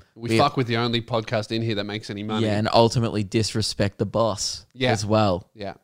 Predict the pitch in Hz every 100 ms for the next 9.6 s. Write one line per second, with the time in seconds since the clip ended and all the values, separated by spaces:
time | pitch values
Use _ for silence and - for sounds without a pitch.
0 | - 90 87 82 107 - 110 98 98 101
1 | 101 90 - _ 110 104 165 208 180 139
2 | 139 - 147 131 - 85 107 123 160 147
3 | 143 151 156 185 156 160 156 143 120 110
4 | 127 139 - 147 127 120 131 127 110 101
5 | 101 147 104 101 117 110 - 107 101 101
6 | 101 101 101 - 107 104 101 101 98 -
7 | 98 95 104 98 - 98 - - 90 65
8 | - - - 107 113 104 104 165 117 113
9 | 143 98 - 92 90 92